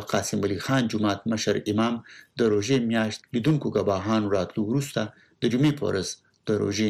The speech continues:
نیولو اعلان کړو۔ د خیبر پښتونخوا په یو شمیر برخو کې خلکو د جمعې په ورځ اولنۍ روژه نیولې۔ د پاکستان حکومت د رمضان په میاشت کې په جوماتونو کې د جمعې مونځ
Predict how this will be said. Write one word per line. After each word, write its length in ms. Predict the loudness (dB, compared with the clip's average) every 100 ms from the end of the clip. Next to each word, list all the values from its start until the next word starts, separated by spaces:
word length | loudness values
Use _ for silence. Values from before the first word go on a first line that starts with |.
| 0
نیولو 280 | 2 2 0 -2
اعلان 340 | 0 0 -2 -2
کړو۔ 260 | 2 2 0 _ _ _ _ -6
د 20 |
خیبر 320 | -2 2 2 0
پښتونخوا 540 | 0 -6 -4 0 0
په 140 | 2 0
یو 160 | 2 0
شمیر 260 | 0 -4
برخو 300 | 0 0 0 -2
کې 160 | -2 -4 -10 -20 -18
خلکو 300 | 0 0 0 -2
د 60 | 0
جمعې 220 | 2 0
په 100 | 0 0
ورځ 180 | 0 -2 -2
اولنۍ 420 | 2 2 2 0 -2 _ _ 0
روژه 300 | 2 2 0
نیولې۔ 380 | 0 2 2 2 -6 _ _ _ _
د 40 | 2 4
پاکستان 440 | 0 0 2 2
حکومت 360 | 2 0 0 0 0
د 40 |
رمضان 360 | -2 0 0 -2
په 100 | -2
میاشت 280 | -2 -2 -2
کې 100 | -4
په 120 | -2
جوماتونو 480 | -2 -2 0 0 0
کې 160 | 0 -2
د 100 | 0
جمعې 300 | -2 0 0
مونځ 280 | 2 0